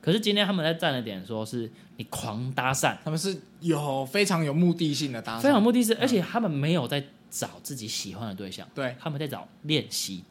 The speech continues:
Speaker 1: 对象。
Speaker 2: 那些人的时间被拿来他们练习。
Speaker 1: 练习。
Speaker 2: 对。
Speaker 1: 对，这件事情就是不对。
Speaker 2: 嗯。
Speaker 1: 都已经别人给你时间练习，你还生气，生他小。<laughs> 对吧？
Speaker 2: 对啊。
Speaker 1: 那你，你说说看，为什么你觉得他们没有错？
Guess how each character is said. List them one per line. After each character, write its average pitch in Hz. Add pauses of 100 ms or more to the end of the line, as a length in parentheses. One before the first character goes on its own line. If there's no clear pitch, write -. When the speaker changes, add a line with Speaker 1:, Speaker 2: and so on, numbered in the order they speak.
Speaker 1:
对 95
象。 - (600)
Speaker 2:
那 180
些 185
人 143
的 131
时 127
间 139
被 147
拿 117
来 110
他 131
们 123
练 151
习。 147
Speaker 1:
练 185
习。 110
Speaker 2:
对。 113
Speaker 1:
对， 147
这 208
件 202
事 180
情 110
就 120
是 107
不 101
对。 98 (140)
Speaker 2:
嗯。 127 (720)
Speaker 1:
都 285
已 165
经 220
别 156
人 175
给 214
你 180
时 160
间 185
练 190
习， 113
你 120
还 151
生 190
气， 190
生 165
他 160
小。 104 (580)
<laughs> -
对 156
吧？ 123
Speaker 2:
对 147
啊。 127
Speaker 1:
那 180
你， 147
你 139
说 165
说 180
看， 170
为 175
什 156
么 117
你 113
觉 107
得 104
他 104
们 107
没 98
有 80
错？ -